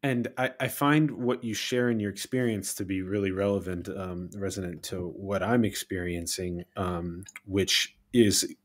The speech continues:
kind of like what you're saying, where you're s-, you're showing up and you're still have at, in awareness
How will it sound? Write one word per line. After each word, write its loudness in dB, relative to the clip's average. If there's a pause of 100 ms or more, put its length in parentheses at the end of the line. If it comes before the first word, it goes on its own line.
kind 6
of 2
like 2
what 4
you're 0
saying, 10
where 6 (180)
you're 4
s-, 2
you're 2
showing 8
up 10 (340)
and 4
you're 4
still 6 (120)
have 4 (360)
at, 4 (220)
in 6
awareness 4